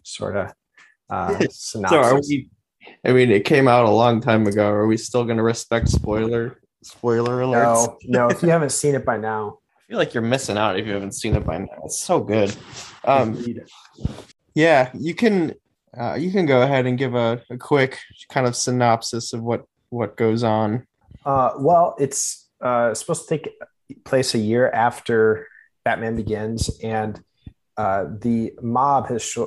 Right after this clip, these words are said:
Speaker 1: sort of just been running wild and doing whatever it wants. But there's a new district attorney in,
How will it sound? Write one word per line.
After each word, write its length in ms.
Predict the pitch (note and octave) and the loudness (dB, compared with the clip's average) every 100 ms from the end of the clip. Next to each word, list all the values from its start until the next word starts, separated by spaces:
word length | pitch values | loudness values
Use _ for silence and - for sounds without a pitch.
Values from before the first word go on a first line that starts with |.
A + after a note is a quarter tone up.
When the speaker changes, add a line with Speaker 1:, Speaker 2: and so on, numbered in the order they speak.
| - | -8
Speaker 1:
sort 280 | - B2 | -6 -2
of 120 | A2 G2 | -2 -4
just 240 | G2 - | -10 -6
been 340 | A2 G2+ F#2+ - _ _ _ - | -6 -6 -10 -16 _ _ _ -16
running 420 | G#2+ G2+ G2 F#2+ | -8 -2 -2 -2
wild 460 | F#2+ F#2+ F2+ F2 - | -4 -2 -2 -6 -10
and 180 | G2+ F#2+ | -16 -12
doing 180 | G2 F#2+ | -10 -10
whatever 300 | F#2+ F2+ D#2+ | -10 -10 -12
it 80 | C#2+ | -12
wants. 460 | G2 F2+ E2+ - - | -10 -10 -10 -12 -6
But 260 | G#2+ - _ _ - _ | -6 -6 _ _ -20 _
there's 180 | A#2 G2+ | -8 -6
a 40 | |
new 240 | G#2+ A#2 B2+ | -4 -4 -2
district 480 | B2 A#2+ - G#2+ G#2+ | -2 -4 -6 -10 -12
attorney 540 | - A2+ A2 A#2+ C3 - - _ - | -10 -6 -4 -4 -6 -12 -18 _ -12
in, 440 | G#2 G#2 G2+ G2+ | -8 -8 -8 -10